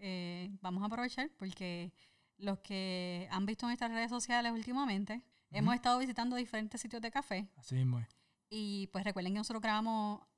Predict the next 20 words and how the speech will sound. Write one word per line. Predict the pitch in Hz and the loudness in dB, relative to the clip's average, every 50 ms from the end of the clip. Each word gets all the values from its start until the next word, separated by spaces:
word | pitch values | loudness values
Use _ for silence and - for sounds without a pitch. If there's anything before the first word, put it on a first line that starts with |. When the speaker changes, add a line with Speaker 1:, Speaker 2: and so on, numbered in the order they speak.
| _ _ - | _ _ -4
Speaker 1:
algunas | - 202 202 190 196 185 196 - | -2 -2 0 0 0 0 0 0
series, | - 233 233 233 | 0 0 0 0
por | - - 208 | -2 -2 -2
ejemplo, | 214 190 180 180 196 | -2 -2 -2 0 2
la | 208 208 190 180 | 2 4 4 4
de | 175 175 | 2 0
apologética | - - 185 175 180 202 220 233 226 226 196 202 196 190 180 | -4 -4 -4 -2 -2 -2 -2 -2 -2 -2 0 0 0 0 0
y | 185 | -2
la | 180 175 | -2 -2
de | 175 175 | -2 -2
miedo, | 175 185 208 233 226 | -2 -2 0 0 0
la | 202 | 0
grabamos | 190 175 165 170 170 175 185 208 220 - | 0 0 -2 -2 -2 -2 -2 -4 -4 -4
mucho | 226 214 208 214 190 - 220 208 | -4 -2 -2 -2 -2 0 0 0
antes | 180 175 202 202 - 202 185 | 0 0 -2 -4 -4 -6 -8
de | 180 180 180 180 170 - | -6 -8 -8 -8 -8 -8
comenzar | - 180 185 185 175 - 175 | -6 -4 -4 -4 -4 -4 -4
a | 180 | -2
grabar | 180 185 190 196 196 | 0 0 0 0 0
este, | 196 190 _ - 196 190 185 175 170 170 190 | -2 -4 _ -10 -8 -8 -8 -8 -8 -10 -10